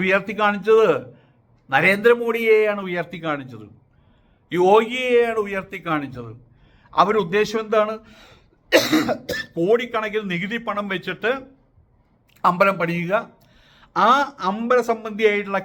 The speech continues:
കാര്യങ്ങളുടെ, അഥവാ ഹിന്ദു സംരക്ഷകരായിട്ട് സ്വയം ചമയുക, നിങ്ങൾക്ക് വേണ്ടി ഞങ്ങൾ മാത്രമേ ഉള്ളൂ എന്ന് കാണിക്കുക, വോട്ട് തട്ടിയെടുക്കുക. ഇതാണ് ചെയ്തത്. ഇത് തന്നെയാണ് ഇന്നലെ വരെ കാണാത്ത, ഇന്നലെ വരെ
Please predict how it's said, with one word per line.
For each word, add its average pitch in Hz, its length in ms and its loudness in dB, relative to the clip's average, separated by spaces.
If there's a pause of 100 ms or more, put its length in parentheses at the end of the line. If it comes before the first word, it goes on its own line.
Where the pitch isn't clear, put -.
കാര്യങ്ങളുടെ, 180 640 -2 (180)
അഥവാ 190 220 2 (100)
ഹിന്ദു 196 300 -4 (100)
സംരക്ഷകരായിട്ട് 190 920 -2 (400)
സ്വയം 180 300 4 (100)
ചമയുക, 175 440 0 (560)
നിങ്ങൾക്ക് 208 380 2
വേണ്ടി 196 160 -4 (100)
ഞങ്ങൾ 180 200 0 (140)
മാത്രമേ 190 300 -2
ഉള്ളൂ 190 140 -4
എന്ന് 180 200 -6
കാണിക്കുക, 165 400 0 (280)
വോട്ട് 123 260 -10
തട്ടിയെടുക്കുക. 107 560 -10 (1120)
ഇതാണ് 254 300 4
ചെയ്തത്. 202 340 -2 (520)
ഇത് 254 120 0 (140)
തന്നെയാണ് 233 640 2 (380)
ഇന്നലെ 269 420 0
വരെ 240 140 0 (100)
കാണാത്ത, 202 440 0 (840)
ഇന്നലെ 262 400 4
വരെ 226 120 6